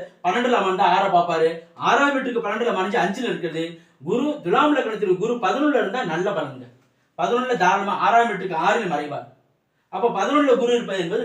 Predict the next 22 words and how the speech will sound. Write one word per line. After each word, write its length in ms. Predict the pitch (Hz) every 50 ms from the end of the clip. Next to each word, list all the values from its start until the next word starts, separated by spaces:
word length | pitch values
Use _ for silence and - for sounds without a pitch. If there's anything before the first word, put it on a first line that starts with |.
| 170
நல்ல 140 | 165 185 202 202 165
பலனை 220 | 165 165 - 185 180 165 143
தரும். 280 | 139 147 147 143 127 120 120 - - _ _ - 147 180
ஆறாம் 260 | 196 254 277 277 262
இடத்தோடு 260 | 240 226 226 233 240 240 - 196
தொடர்பு 240 | 196 220 254 254 247
கொள்ளாத 320 | 233 233 220 208 202 185 -
நிலையில் 240 | - - - - 175 175
நிச்சயமாக 420 | 175 - 220 214 190 202 208 220 165 160
நல்ல 100 | 180 185 165
பலனை 220 | 160 160 180 202 302 - - - _ _ _
குரு 140 | 165 226 240 240 240
தசை 180 | 226 175 160 - 151
தரும். 240 | 147 156 156 160 - - - _ - 196
எல்லாவற்றையும் 560 | 226 262 277 269 247 240 - - 262 254 - 226
தாங்கக்கூடிய 480 | 202 208 220 226 - - 180 175 175 160
அளவில் 260 | 170 165 147 - - - - - 202
லக்னாதிபதி 500 | 233 240 - 294 294 269 233 185 185 226 180
வலுவாக 320 | 165 170 170 - - 196 185 175
இருக்க 180 | 156 156 - 160 147 147
வேண்டும் 380 | 151 147 143 147 151 147 131 123 - - _ _ _ _
அப்படிங்கிற 340 | 170 175 208 226 226 208 190